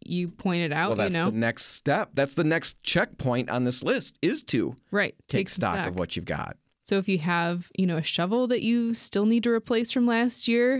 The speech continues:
Speaker 1: now is the time to do that before snow starts, before the lines start.
Speaker 2: Well, right, because I, I'm sure other people have seen this. This is one of my favorite things from social media that I've ever seen in all of my life.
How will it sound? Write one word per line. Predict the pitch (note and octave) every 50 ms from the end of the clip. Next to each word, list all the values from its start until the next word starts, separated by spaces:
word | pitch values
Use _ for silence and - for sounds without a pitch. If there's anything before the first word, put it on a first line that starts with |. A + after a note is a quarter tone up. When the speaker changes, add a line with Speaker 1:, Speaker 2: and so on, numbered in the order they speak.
| B3
Speaker 1:
now | G#3 F#3 E3+ E3+ E3 F3
is | F#3 F#3
the | G3
time | F#3 - G#3 G3+
to | G3+ G3+
do | F#3+ G#3+
that | G#3 G#3 G#3 -
before | G3 F#3+ G3 G#3 G3 G3+
snow | - - - G3 G3 G3+
starts, | G3 - - G#3 G3+ G#3+ G#3+ - - - - - - -
before | F3+ E3 - F#3
the | F3+ F#3 F3+
lines | F3+ F3 F3+ F#3 F#3+ F#3+ G3 G3 G3 G#3 G3+
start. | - - - F#3 F3 F#3 G#3 G#3+ - - - -
Speaker 2:
Well, | - C3+ D#3+ E3
right, | D3+ D3 E3+ G#3 C4 A3 - - -
because | - E3 E3+ - - G3+ C#4+ D4 D#3+ - - - - - - _ _ _ _ _ _ _ _ -
I, | - F3 -
I'm | - F#3 G3 G#3
sure | - - - E3 D3 B2+ -
other | B2 C3 A#2 B2
people | - C3+ A2+ - G#2
have | G#2+ G2
seen | - - - G2+ F2+ F2+
this. | D#2 C#2+ - -
This | - D#3+ E3+
is | A#3+ A3+ G#3
one | G3+ F#3
of | E3+
my | D3+ C#3
favorite | C3+ C#3 - - C3+ C#3 C#3 E3 - -
things | C3+ A#2 G#2 G#2 -
from | - - G#2+
social | A2+ - G#2+ G2 G2 - G#2 G2
media | G#2 F#2+ - F#2+ D#2+
that | G2 G#2+
I've | G#2 G#2+ - -
ever | - C#3+ D3+ F3+ F#3
seen | D#3+ G3 C#3 C3 B2
in | B2 A#2+ -
all | - C3+ B2+ C3 C3+
of | C3
my | C3 C3 B2+
life. | B2+ C3 C3 G#2+ F#2+ -